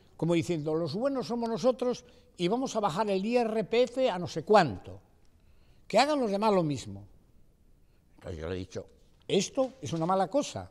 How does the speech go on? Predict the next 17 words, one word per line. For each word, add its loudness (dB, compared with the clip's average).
que 0
no 0
tengamos -2
en -2
España -2
el 6
mismo 2
sistema 2
fiscal 6
todos, 4
de -10
manera 0
que -2
todos 4
paguemos 6
lo 2
mismo 0